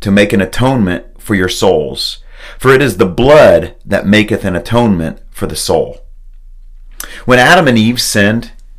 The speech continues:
an animal was killed to cover their nakedness. The law commanded God's people to bring an animal sacrifice for their sins.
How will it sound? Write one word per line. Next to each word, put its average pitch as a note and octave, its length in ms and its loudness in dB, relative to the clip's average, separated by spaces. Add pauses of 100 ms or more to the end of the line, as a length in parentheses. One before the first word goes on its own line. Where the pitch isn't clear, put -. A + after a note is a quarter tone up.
(200)
an A2+ 200 -4
animal B2 520 2
was F#2 160 -2
killed G2+ 640 -2
to - 80 -12
cover G2 340 0
their E2+ 180 -2
nakedness. - 840 -8 (840)
The A#2+ 120 2
law A2 500 4
commanded G#2+ 680 0
God's G#2+ 340 0
people B2 440 -6
to G2+ 140 -8
bring G#2+ 480 0
an F2+ 140 -2
animal G#2 500 -2
sacrifice F2+ 800 -6
for - 140 -10
their E2 140 -6
sins. D#2+ 680 -6